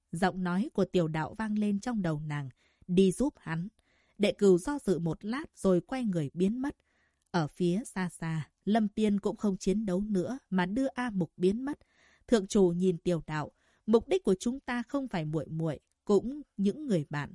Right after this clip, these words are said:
của hắn ta, mà là A-la. Tiểu đạo, ngươi không ngăn được chúng ta đâu, tránh ra đi." Tiểu đạo chậm chậm bước về phía thượng chủ, nhếch miệng cười, "Không ngăn được sao? Ngươi là cái thá gì chứ?"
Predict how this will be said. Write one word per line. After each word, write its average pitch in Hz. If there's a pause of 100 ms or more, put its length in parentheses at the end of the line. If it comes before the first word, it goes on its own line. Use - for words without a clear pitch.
của 175
hắn 175
ta, 180 (180)
mà 170
là 147
A-la. 175 (420)
Tiểu 180
đạo, 156 (260)
ngươi 262
không 277
ngăn 269
được 185
chúng 208
ta 202
đâu, 180 (220)
tránh 190 (100)
ra 170
đi." 156 (500)
Tiểu 214
đạo 202
chậm 175
chậm 180
bước 311
về 160
phía 202
thượng 170
chủ, 165
nhếch 302
miệng 175
cười, 151 (320)
"Không 247
ngăn 233
được 156
sao? 202 (320)
Ngươi 269
là 226
cái 254
thá 240
gì 160
chứ?" 202